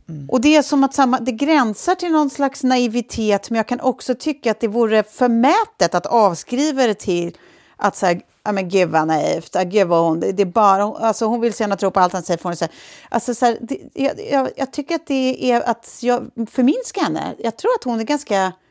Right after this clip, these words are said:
Speaker 2: medveten om vilka val som hade varit enklare att ta. Men att hon,
Speaker 1: Mm.
Speaker 2: hon väljer att ta de svåra valen liksom.
Speaker 1: Mm.
Speaker 2: Stanna med någon som ska ha barn och stanna med någon som har varit flaky och liksom.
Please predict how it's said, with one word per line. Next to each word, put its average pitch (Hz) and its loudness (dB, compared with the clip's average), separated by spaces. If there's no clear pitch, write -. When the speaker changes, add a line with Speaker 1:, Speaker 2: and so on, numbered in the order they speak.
Speaker 2:
medveten 226 0
om 170 0
vilka 196 -2
val 175 2
som 180 -6
hade 170 0
varit 170 0
enklare 262 -2
att 277 -4
ta. 165 -2
Men 247 -4
att 220 -4
hon, 302 0
Speaker 1:
Mm. 311 -2
Speaker 2:
hon 294 -4
väljer 277 2
att - -4
ta 165 -2
de 147 -2
svåra 160 -6
valen - -8
liksom. - -16
Speaker 1:
Mm. 175 -14
Speaker 2:
Stanna 208 0
med 190 -2
någon 180 -2
som - -12
ska - -2
ha 175 0
barn 147 2
och 160 -10
stanna 190 -2
med 175 -2
någon 160 -4
som 160 -4
har 156 0
varit 156 0
flaky 165 -4
och 170 -2
liksom. 160 -4